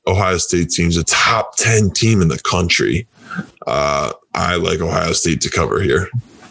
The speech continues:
no matter what the spread is, even if it's, I'd see, I could see it being about eight and a half. I'd love for it to be at six and a half, but, uh, as long as it's below,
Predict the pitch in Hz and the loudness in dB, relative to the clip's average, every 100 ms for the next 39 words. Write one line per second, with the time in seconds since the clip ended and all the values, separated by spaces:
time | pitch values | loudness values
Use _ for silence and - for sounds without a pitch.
0 | - _ _ - 92 87 80 80 78 80 | -20 _ _ -2 0 2 0 0 0 -2
1 | - - - 67 67 80 92 82 82 78 | -4 0 0 0 0 0 0 0 0 0
2 | - - - - - _ - - - - | 0 2 0 -2 -6 _ -20 -20 -20 -14
3 | - - - - 90 90 - 95 - - | -6 -6 -6 -4 -2 0 0 0 0 0
4 | 92 95 87 - 92 90 90 87 76 - | -2 -2 -2 0 0 0 0 0 0 0
5 | 80 69 90 90 92 90 - - - - | 0 0 0 0 0 -4 -8 -14 -14 -12
6 | - - - - - - _ - 92 85 | -12 -14 -20 -20 -20 -20 _ -6 -2 0
7 | 90 95 80 85 78 73 73 - - 80 | 0 0 0 -2 -2 0 0 0 2 2
8 | - 82 87 85 85 - - 76 - - | 0 0 0 0 -2 -4 0 2 0 -6
9 | _ - - - _ _ - - _ - | _ -20 -20 -20 _ _ -20 -20 _ -20
10 | _ - 50 57 50 50 50 50 50 50 | _ -6 -2 -2 -2 -2 -2 -2 -2 -2
11 | 50 50 - - - - - - _ 95 | -2 -2 -6 -14 -20 -6 -4 -4 _ 0
12 | 104 110 120 123 117 - 98 87 85 78 | 2 2 0 0 -2 0 0 0 0 2
13 | 80 82 82 98 | 2 2 0 -2